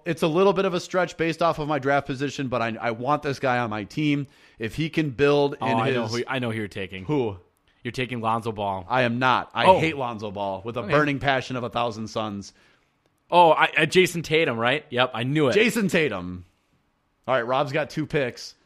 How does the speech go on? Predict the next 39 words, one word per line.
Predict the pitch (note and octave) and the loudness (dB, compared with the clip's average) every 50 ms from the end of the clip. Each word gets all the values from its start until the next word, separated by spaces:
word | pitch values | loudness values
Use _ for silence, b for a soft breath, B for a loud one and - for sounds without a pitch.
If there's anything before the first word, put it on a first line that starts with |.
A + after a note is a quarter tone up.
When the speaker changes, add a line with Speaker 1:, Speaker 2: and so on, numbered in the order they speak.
| _ _ _ _ | _ _ _ _
Speaker 2:
Well, | - C3 C3+ C3+ C3 B2+ - - | 2 6 6 8 6 6 2 -6
so | - - C#3 | -4 0 2
Speaker 1:
Julius | D#3+ E3+ E3 E3+ | 2 4 4 4
Speaker 2:
I'm | E3 | 4
taking, | E3 E3+ | 4 2
Speaker 1:
Randle | D#3 D#3 D#3 D#3 | 0 0 0 0
Speaker 2:
I'm | D#3 | 0
Speaker 1:
gonna | C#3+ | 2
Speaker 2:
taking | B2 F#3+ G#3+ A3 | 2 2 2 4
Speaker 1:
be | |
Speaker 2:
Julius | G#3+ A#3 A3 - | 4 4 4 6
Speaker 1:
one | |
of | G3+ | 4
Speaker 2:
Randle | F3+ F3+ F3+ E3+ | 4 4 4 2
Speaker 1:
them. | - | 0
Speaker 2:
'cause, | D3+ C#3+ | -2 -2
again, | D3 C3+ D3+ D3+ D#3 D3+ | 0 2 2 2 2 0
I | G#2+ A#2 | -2 -2
love | A2+ B2 B2+ C3 | 0 0 0 0
the | D3 | -2
position | D3 C#3+ C3+ C#3 C3 - C3 | -4 -8 -6 -6 -6 -8 -8
flexibility. | A#2 B2+ A2+ G#2 - G2+ G2 G#2 G2+ G2 G2 G2 G2 F#2+ _ _ _ _ _ _ _ _ _ _ _ _ _ _ _ _ _ _ _ _ _ _ _ _ _ _ _ _ _ _ _ _ _ _ - | -8 -8 -8 -8 -8 -10 -10 -8 -8 -6 -8 -10 -12 -14 _ _ _ _ _ _ _ _ _ _ _ _ _ _ _ _ _ _ _ _ _ _ _ _ _ _ _ _ _ _ _ _ _ _ -4
And, | - C#3 D3 D3 C#3+ C#3 - - | 0 2 4 4 2 0 -2 -8
uh, | - - - | -12 -10 -6
you | - D3+ | 0 2
know | D3 E3+ G3+ | 4 6 6
what? | E3 D#3 G3 A3+ - - - | 8 8 6 6 4 0 -4
I | B2 B2+ | -4 -4
think | - - D#3+ F#3+ | -4 -4 -4 -2
I'm | - B3+ B3+ | -2 -2 -2
gonna | B3+ A#3+ | -2 -2
go | G3+ G#3+ A3 | 0 0 0
Lonzo | F3 E3 F3 G3 F#3 G#3 | 2 2 2 2 2 0
Ball. | E3+ C3 B2 C3+ F#3 G#3 D#3 - - | 0 2 4 4 4 4 2 2 4
Oh, | F#3 G3 F#3+ F#3 F3 D#3+ | 4 6 6 6 4 2
but | C#3 C3 C3+ | 0 -2 -4
Luka's | C3 C3 D#3+ G#3 G#3+ - G#3+ E3+ - | 0 2 4 4 4 2 -2 -4 -2
there. | - B2+ A#2+ A#2 G#2+ G#2 G#2 F#2+ _ _ _ _ _ _ _ _ _ _ _ _ _ _ _ _ _ _ _ - | -4 -4 -4 -4 -4 -6 -8 -12 _ _ _ _ _ _ _ _ _ _ _ _ _ _ _ _ _ _ _ -2
Ooh. | C#3 D3+ D#3 D#3+ D#3+ E3 E3 E3+ E3+ E3+ E3+ E3+ E3 D#3 C#3+ B2 | 0 2 4 6 6 6 6 6 6 6 6 6 4 2 0 -2